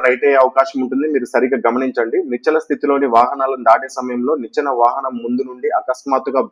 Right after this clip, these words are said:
బయటకు వచ్చే, సపోజ్ కి ఇక్కడ ఒక విధ-, ఒక వెహికల్ ఉందనుకోండి, మీరు ఇక్కడ నుంచి క్రాస్ చేస్తున్నారు, మీరు ఇంకొక వెహికల్ బ్యాక్ నుంచి వెళ్తున్నారు. So వెళ్తున్నప్పుడు ఎప్పుడు ఓవర్‌టేక్ చేయాలంటే ఖచ్చితంగా రైట్ సైడ్ నుంచే, ఈ విధంగానే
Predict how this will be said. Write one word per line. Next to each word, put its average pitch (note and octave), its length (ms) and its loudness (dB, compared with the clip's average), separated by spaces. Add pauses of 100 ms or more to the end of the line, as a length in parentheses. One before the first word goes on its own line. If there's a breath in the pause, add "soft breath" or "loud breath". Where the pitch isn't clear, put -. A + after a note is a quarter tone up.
బయటకు A#2 360 0 (100)
వచ్చే, G#2+ 280 -2 (520)
సపోజ్ C#3 320 4
కి C3 80 4 (240)
ఇక్కడ B2+ 180 2 (100)
ఒక B2+ 200 0
విధ-, B2 280 -2
ఒక A#2+ 180 -4
వెహికల్ B2 300 2
ఉందనుకోండి, F#2 520 -8 (540)
మీరు C3 180 2
ఇక్కడ C3 200 2
నుంచి C#3+ 280 -2
క్రాస్ B2+ 320 4
చేస్తున్నారు, G#2+ 480 -2
మీరు B2 220 0
ఇంకొక B2+ 280 -2
వెహికల్ C3+ 280 -2 (100)
బ్యాక్ A#2 260 4
నుంచి B2 200 -8
వెళ్తున్నారు. G2 460 -4 (420)
So C#3+ 160 4
వెళ్తున్నప్పుడు D3+ 500 2
ఎప్పుడు D3 260 4
ఓవర్‌టేక్ D3 380 2
చేయాలంటే C#3+ 440 2
ఖచ్చితంగా C#3+ 460 0
రైట్ B2+ 200 2
సైడ్ B2+ 220 0
నుంచే, G#2 180 -4 (140)
ఈ B2+ 120 2
విధంగానే C#3 340 -2